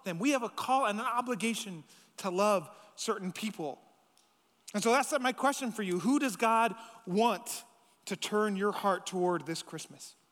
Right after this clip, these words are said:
What relationship have you neglected? What person or group of people have you grown a little cold toward? Have you maybe not prioritized as much as you could have? And if you are a dad, then I just encourage you again,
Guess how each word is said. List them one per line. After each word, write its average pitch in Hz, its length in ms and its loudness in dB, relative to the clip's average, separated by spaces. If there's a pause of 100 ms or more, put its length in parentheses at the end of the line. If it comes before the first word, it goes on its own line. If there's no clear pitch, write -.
(640)
What 233 240 2 (280)
relationship 202 720 2
have 185 180 -2
you 190 80 -2
neglected? 185 680 -2
What 220 160 0 (180)
person 247 380 -2
or 220 160 2
group 247 320 0
of 208 180 -2
people 254 420 0 (140)
have 240 160 -2
you 311 120 4
grown 262 280 0
a 240 40 -2
little 240 260 -2
cold 240 400 -2
toward? 139 360 -8 (1400)
Have 185 100 -6
you 240 140 0 (120)
maybe 254 300 2
not 247 240 0
prioritized 220 880 2
as 175 140 -8
much 190 380 -2
as 165 160 -4
you 180 100 -4
could 190 240 -6
have? 147 400 -8 (2750)
And 180 100 -4
if 160 100 -4
you 226 120 0
are 202 160 4
a 180 40 -2
dad, 180 360 -2
then 160 120 -6
I 160 120 -10
just 160 240 -14
encourage 156 340 -8
you 147 80 -8
again, 147 340 -10